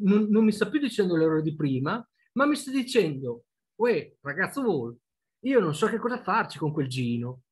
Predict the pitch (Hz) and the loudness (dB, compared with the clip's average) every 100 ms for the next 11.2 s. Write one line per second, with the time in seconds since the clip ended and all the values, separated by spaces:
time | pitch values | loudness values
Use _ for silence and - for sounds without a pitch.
0 | _ _ _ _ _ _ _ _ _ 262 | _ _ _ _ _ _ _ _ _ 0
1 | 320 - 226 226 285 - 170 262 302 302 | 0 2 2 2 -2 -4 0 2 2 0
2 | 240 196 190 - 320 262 - 202 196 196 | 2 2 2 2 2 0 -2 -2 -2 2
3 | 214 180 151 147 175 233 - _ _ _ | 2 4 0 -4 -6 -8 -12 _ _ _
4 | _ _ _ _ _ _ _ - 240 285 | _ _ _ _ _ _ _ -6 -2 -2
5 | 277 - _ _ 208 190 233 226 - 320 | -4 -12 _ _ -8 -4 -4 -2 -2 -4
6 | - _ _ _ 143 196 190 226 233 - | -6 _ _ _ -6 0 2 2 -2 -2
7 | 226 170 151 233 175 190 190 294 240 247 | 0 0 2 2 2 0 2 2 4 4
8 | 233 - 160 185 311 339 - - 220 233 | 4 4 2 2 4 2 -2 2 4 6
9 | 262 208 190 202 196 233 220 - 190 131 | 4 0 2 2 4 4 4 4 2 2
10 | - - 151 185 - _ _ - 240 269 | -4 -4 -4 -4 -12 _ _ -4 0 2
11 | 285 | 0